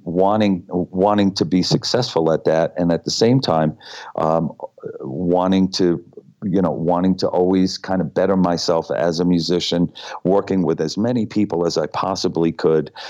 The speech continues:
playing in this band, playing in that band, playing on this person's record, touring with this one,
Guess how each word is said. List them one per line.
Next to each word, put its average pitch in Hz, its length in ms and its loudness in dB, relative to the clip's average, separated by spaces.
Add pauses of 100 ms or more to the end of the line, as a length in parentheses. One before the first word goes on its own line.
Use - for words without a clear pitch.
(120)
playing 107 340 2
in 80 140 2
this 82 200 0
band, 76 360 0
playing 120 340 2
in 85 80 2
that 82 340 -2
band, 78 380 0
playing 123 320 2
on 87 160 0
this 85 160 0
person's 85 480 -4
record, 82 460 -2
touring 117 360 2
with 80 200 0
this 85 240 -2
one, 80 260 0